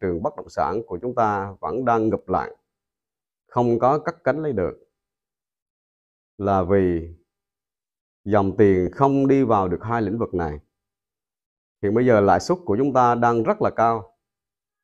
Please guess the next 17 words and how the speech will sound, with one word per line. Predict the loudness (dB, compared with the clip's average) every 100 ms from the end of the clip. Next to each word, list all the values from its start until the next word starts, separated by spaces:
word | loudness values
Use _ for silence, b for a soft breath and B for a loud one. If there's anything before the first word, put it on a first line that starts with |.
| _ _ _
và | 0 2 2 0 -2 -8 -16 _ _ _ _ _ _ _ _ _ _ _ _
ngân | -2 2
hàng | 4 4 2 2
đã | 4 4 2
siết | 0 -2 -2 -2
cho | 0
vay | 2 0 -2 -8 _
đối | -4 0 0
với | 0
lĩnh | 0 -2 -2
vực | -4 -4
bất | -8
động | -8
sản | -6 -4 -2 -2
và | -2
chứng | -4 -8
khoán. | -6 -8